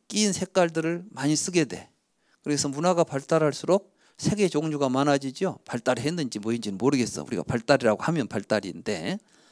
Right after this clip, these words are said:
<laughs> 그러니까 요즘은 빨간색만 해도 아주 다양하죠. 어, 그, 그게 다 이제 뭐냐면 우리들이 가지고 있는 식에 의해서 나오는 거야. 근데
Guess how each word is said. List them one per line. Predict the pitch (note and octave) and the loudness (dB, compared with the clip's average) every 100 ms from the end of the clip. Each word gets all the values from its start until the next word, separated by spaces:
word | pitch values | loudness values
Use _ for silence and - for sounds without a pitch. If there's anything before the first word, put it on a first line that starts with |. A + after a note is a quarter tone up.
| _ | _
<laughs> | - - A#2+ - - - | -8 -6 -6 -8 -16 0
그러니까 | - F#3 - - G3+ - - - - C3+ | 2 2 2 2 2 0 -20 -16 -6 6
요즘은 | G3 F#3 F3+ F3 | 6 6 2 8
빨간색만 | G#3+ A3 A3 G3 F#3 E3+ D#3+ | 8 10 8 6 2 0 0
해도 | D#3+ C#4 - - - - - - - | 0 -2 -4 -20 -20 -12 -10 -8 0
아주 | B3 A3+ - - _ _ _ _ | 4 4 2 -16 _ _ _ _
다양하죠. | - D#3 D#3 C#3 - F#2 - _ _ _ _ _ _ _ _ _ | 4 6 6 4 0 -6 -10 _ _ _ _ _ _ _ _ _
어, | - - - C3+ C#3 _ _ _ _ _ _ - | -14 -14 -16 -20 -20 _ _ _ _ _ _ -10
그, | A#3+ - _ _ _ | -10 -10 _ _ _
그게 | B3 C4 | -2 -2
다 | - A3 | 2 4
이제 | A#3+ A#3 | 6 6
뭐냐면 | F#3 G3+ G3 F#3+ | 6 6 6 6
우리들이 | E3 G3+ G#3 | 2 2 0
가지고 | D#3 E3 G3 | 2 2 2
있는 | F#3+ D3 | 2 0
식에 | - - C4 | -2 2 4
의해서 | C4 A3+ F#3 C4+ C4 | 6 6 6 6 4
나오는 | F#3 A#2+ A#2+ A#1+ | 4 0 0 -6
거야. | C#3+ C#3 _ _ _ _ _ _ _ _ _ - | -12 -20 _ _ _ _ _ _ _ _ _ 0
근데 | A#3+ G#3+ | 8 8